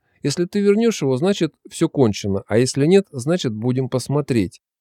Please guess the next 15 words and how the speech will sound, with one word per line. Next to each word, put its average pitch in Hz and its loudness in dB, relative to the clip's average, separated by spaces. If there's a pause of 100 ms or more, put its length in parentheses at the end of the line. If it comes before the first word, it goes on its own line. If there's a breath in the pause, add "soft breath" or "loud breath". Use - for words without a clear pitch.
(280)
Катя 120 2
стояла, 139 2
растерянно 127 2
глядя 135 2
на 110 0
блестящий 117 0
болт 131 0
у 117 -6
себя 107 2
на 104 2
ладони. 104 0 (260)
«Иди 190 -2
домой», — 101 2
сказал 101 -4
я. 90 -6